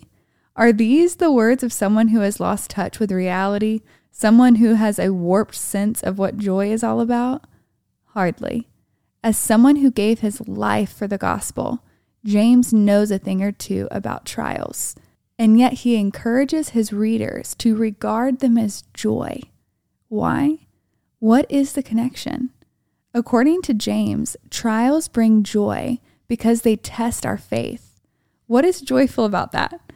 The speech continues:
Isn't there a more pleasant way to find joy? In James's mind, it's not the testing that's joyful. It's the steadfastness that results. This brings us back to the prayer we prayed earlier for deep roots.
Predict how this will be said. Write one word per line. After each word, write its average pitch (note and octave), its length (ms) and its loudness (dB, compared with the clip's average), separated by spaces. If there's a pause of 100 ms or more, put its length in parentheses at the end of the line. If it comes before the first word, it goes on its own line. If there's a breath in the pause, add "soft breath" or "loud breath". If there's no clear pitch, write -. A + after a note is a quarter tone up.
(240 soft breath)
Isn't B3+ 240 2
there F4 220 0
a E4+ 60 -2
more C#4+ 320 4
pleasant G#3 760 -2
way A#3+ 180 0
to B3 80 0
find A#3+ 420 0
joy? A#3+ 440 -4 (640)
In A3+ 180 6
James's A3+ 600 2
mind, - 460 -4 (120)
it's B3 200 -2
not A#3+ 340 4
the C4+ 80 0
testing F#3+ 960 -4
that's - 300 -4
joyful. G#3+ 640 -4 (480)
It's A3+ 200 -2
the G#3+ 160 -2
steadfastness A3+ 1300 -4
that - 240 -4
results. - 720 -6 (500 soft breath)
This B3+ 240 2
brings B3+ 360 2
us C4+ 160 -2
back - 400 -4
to - 100 -6
the G#3 100 -2
prayer A3+ 400 0
we C4+ 120 4
prayed A3 360 -2
earlier G#3 460 -2
for G#3 180 -4
deep G#3+ 460 -4
roots. - 580 -8